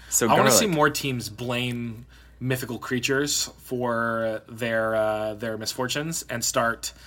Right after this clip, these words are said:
Speaker 2: uh, start, start adopting some, some more traditional, uh, some more folklory kind of counter, countermeasures.
Speaker 1: Yeah.
Speaker 2: I think that, uh, all of Manchester United's woes over the last five years are, uh, to do with werewolves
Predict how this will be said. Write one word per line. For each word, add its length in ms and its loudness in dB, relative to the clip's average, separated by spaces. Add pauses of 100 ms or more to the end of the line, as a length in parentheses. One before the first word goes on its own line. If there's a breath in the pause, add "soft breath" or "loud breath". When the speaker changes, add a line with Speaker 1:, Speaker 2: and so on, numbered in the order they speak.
(400 loud breath)
Speaker 2:
uh, 340 -2
start, 340 2
start 340 2
adopting 480 0
some, 320 -2
some 180 -6
more 200 -4
traditional, 760 -6 (140)
uh, 160 -2
some 180 -4
more 120 -2
folklory 920 -6 (140)
kind 240 -8
of 240 -12 (400 loud breath)
counter, 520 -4
countermeasures. 720 -6 (560 loud breath)
Speaker 1:
Yeah. 220 2 (160)
Speaker 2:
I 80 0
think 260 -6
that, 440 -2
uh, 380 0
all 140 0
of 60 -4
Manchester 460 -4
United's 500 -4
woes 380 -6
over 100 -10
the 60 -8
last 180 -4
five 180 -6
years 400 -6 (120)
are, 500 0 (380 loud breath)
uh, 520 -4
to 100 -10
do 120 -4
with 360 -2
werewolves 540 0